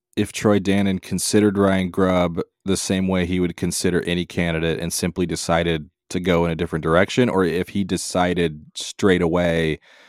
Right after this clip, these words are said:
"I'm not making an internal hire." 'Cause I could see the latter, that, you know what, these wounds are deep <laughs> that Kalen DeBoer left on his way out the door to Alabama. Let's just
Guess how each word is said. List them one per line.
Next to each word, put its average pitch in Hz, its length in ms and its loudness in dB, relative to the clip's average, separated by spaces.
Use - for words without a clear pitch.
"I'm 98 140 0
not 92 200 0
making 87 340 0
an 80 100 -4
internal 80 440 -4
hire." 69 420 -6
'Cause 101 140 2
I 120 100 6
could 127 160 2
see 104 240 0
the 80 100 -2
latter, 76 480 -2
that, 90 260 2
you 98 100 0
know 98 120 2
what, 92 280 4
these 98 240 2
wounds 98 400 2
are 85 60 0
deep 90 340 -2
<laughs> - 160 -14
that 95 200 0
Kalen 101 340 2
DeBoer 95 340 2
left 98 340 2
on 95 120 0
his 92 120 -2
way 92 160 2
out 90 120 2
the 92 80 -8
door 92 200 4
to 90 80 4
Alabama. 90 760 2
Let's 92 460 0
just - 640 -2